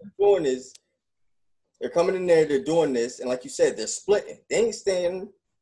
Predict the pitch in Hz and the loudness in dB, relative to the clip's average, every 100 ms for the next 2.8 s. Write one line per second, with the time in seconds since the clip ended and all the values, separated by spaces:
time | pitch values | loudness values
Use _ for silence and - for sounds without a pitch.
0 | _ - 233 226 202 180 165 214 - _ | _ -2 0 0 0 0 -2 -2 -6 _
1 | _ _ _ - 170 165 170 185 190 - | _ _ _ -6 -4 -2 -2 0 0 2
2 | 180 - 196 170 170 175 - | 0 -2 -6 0 -2 -2 -12